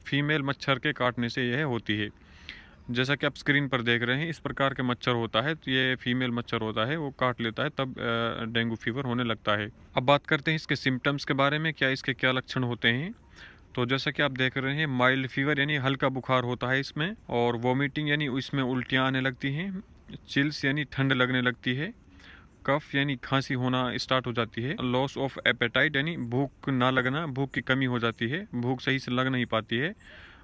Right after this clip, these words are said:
muscles and joint pain यानी कि, अ, मांसपेशियों में दर्द, अ, होने लगता है।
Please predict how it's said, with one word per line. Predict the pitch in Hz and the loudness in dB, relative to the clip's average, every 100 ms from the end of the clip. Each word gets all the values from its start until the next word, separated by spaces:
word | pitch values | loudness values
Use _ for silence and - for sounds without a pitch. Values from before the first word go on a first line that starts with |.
| - | -4
muscles | 120 131 - 151 - | 0 0 0 -2 -2
and | 123 131 | -2 -2
joint | 120 123 127 | 2 2 2
pain | 117 123 151 160 | 0 0 0 -2
यानी | 139 139 | -4 -2
कि, | 160 | -2
अ, | 160 127 120 | 0 2 2
मांसपेशियों | 135 - - 127 - 135 | 0 -2 -2 0 0 -2
में | 123 113 | -2 0
दर्द, | 127 147 175 - - - - - - | 0 0 -6 -14 -20 -20 -20 -12 -6
अ, | |
होने | 117 123 123 | -2 0 2
लगता | 117 104 110 | 0 0 -2
है। | 117 170 | -2 -4